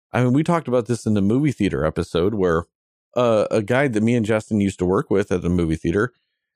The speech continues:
used to claim that his dad was one of the sheriff's officers that took down the real inspiration for the Texas Chainsaw Massacre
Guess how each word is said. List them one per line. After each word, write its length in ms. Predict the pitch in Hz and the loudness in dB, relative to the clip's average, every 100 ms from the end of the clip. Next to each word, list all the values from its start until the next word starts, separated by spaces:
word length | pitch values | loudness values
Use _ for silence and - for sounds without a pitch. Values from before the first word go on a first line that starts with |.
| - | -4
used 300 | 123 165 - | -2 0 -4
to 80 | 113 | -4
claim 360 | - 156 160 | -2 0 0
that 140 | 127 120 | 0 0
his 240 | 143 113 | 0 0
dad 460 | 104 131 156 123 147 _ _ _ - | -4 -2 -2 -2 -6 _ _ _ -4
was 220 | 127 113 | -2 0
one 100 | 147 | 0
of 100 | 123 | 0
the 80 | 104 | -2
sheriff's 460 | - 127 185 160 | 0 0 0 -2
officers 560 | 98 92 101 - 120 120 | -2 -2 -6 0 0 0
that 140 | 107 - | -4 -4
took 220 | 131 107 | -4 -2
down 400 | 117 117 104 98 _ _ _ _ _ | 0 0 0 -4 _ _ _ _ _
the 160 | 113 127 | -6 -2
real 480 | 113 127 151 143 120 | 0 2 2 2 0
inspiration 880 | 127 - 117 107 120 120 - 107 104 | 0 -2 0 2 2 -2 -2 0 -2
for 320 | - 110 107 | 0 0 2
the 100 | 101 | 0
Texas 340 | 123 107 107 | -2 -4 -6
Chainsaw 400 | - 104 98 82 | -4 -4 -2 -2
Massacre 600 | 78 82 - - - 104 | -2 -4 -6 -6 -6 -8